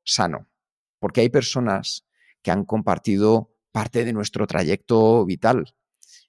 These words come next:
pero en un momento tienen que abandonar para seguir su camino, porque ya los intereses, los valores de cada uno nos puede llevar por diferentes rutas. Y no es bueno ni es malo,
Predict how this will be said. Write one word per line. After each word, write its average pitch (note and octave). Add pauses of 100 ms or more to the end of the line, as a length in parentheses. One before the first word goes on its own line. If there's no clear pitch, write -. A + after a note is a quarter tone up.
pero G2+
en A2+
un D3+
momento F3 (760)
tienen C3+
que D3
abandonar A#2+
para G2+ (140)
seguir G2+
su D3+
camino, A#2+ (540)
porque F#2+
ya G2
los G#2+
intereses, G2+
los -
valores G#2+ (100)
de F#2
cada A2
uno C#3+ (400)
nos A#2
puede C3
llevar B2 (240)
por B2
diferentes G2
rutas. - (480)
Y A2
no C#3
es D#3
bueno C3+
ni A#2
es F#2
malo, F2+